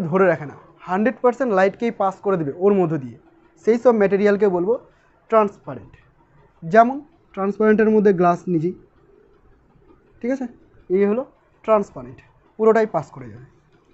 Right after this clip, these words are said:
translucent, এটার মানে কি? এটার মানে হচ্ছে যেসব object hundred percent লাইটকে pass করতে দেবে না, লাইটের কিছু অংশ পাস করতে দিবে, তাকে বলবো translucent। এটা কোথায় দেখা যায়? এক বিশেষ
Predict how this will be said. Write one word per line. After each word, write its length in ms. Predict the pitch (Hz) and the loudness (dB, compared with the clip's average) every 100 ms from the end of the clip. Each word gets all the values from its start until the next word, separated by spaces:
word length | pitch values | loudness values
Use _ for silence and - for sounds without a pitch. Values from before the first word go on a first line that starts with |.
| _ _ - _ _ - | _ _ -20 _ _ -2
translucent, 1120 | 220 254 294 - 190 202 247 - 233 220 147 - - _ - | 2 2 0 -4 -2 -2 -2 -2 -2 0 -4 -10 -20 _ -12
এটার 180 | 185 233 233 | -4 -2 -2
মানে 120 | 220 | -4
কি? 60 | 233 - _ _ _ _ _ - 196 | -10 -20 _ _ _ _ _ -2 4
এটার 180 | 254 269 | 6 6
মানে 120 | 269 262 | 6 4
হচ্ছে 180 | 262 240 160 | 0 -2 2
যেসব 280 | 185 254 262 - 185 | 2 4 2 2 0
object 360 | 165 185 - - _ _ _ - - | 2 -4 -4 -18 _ _ _ -14 -6
hundred 280 | 202 269 - | -4 -2 -2
percent 260 | 277 302 269 | -2 -2 0
লাইটকে 260 | 214 220 240 226 | 2 2 -2 0
pass 120 | 185 - | -2 -2
করতে 160 | 190 190 | -4 -2
দেবে 140 | 151 135 | -2 -8
না, 60 | - _ _ _ _ _ _ 170 | -16 _ _ _ _ _ _ -2
লাইটের 300 | 180 208 254 254 | 0 0 -2 -8
কিছু 160 | 277 294 262 | -8 -2 -2
অংশ 140 | 240 233 | 0 -2
পাস 120 | 180 156 | -4 -6
করতে 160 | 156 135 120 | -12 -14 -18
দিবে, 140 | 107 - - | -20 -16 -10
তাকে 160 | 175 196 | -2 0
বলবো 140 | 196 214 214 | 2 0 0
translucent। 580 | 196 190 143 - - - _ _ _ _ _ - | -6 -6 -14 -20 -20 -20 _ _ _ _ _ -6
এটা 120 | 208 254 | -2 2
কোথায় 180 | 254 262 | 2 2
দেখা 140 | 254 247 | 2 0
যায়? 120 | 254 - - _ - - 220 | -2 -6 -20 _ -20 -10 -4
এক 60 | 233 190 | -2 -2
বিশেষ 220 | 240 285 | -4 -2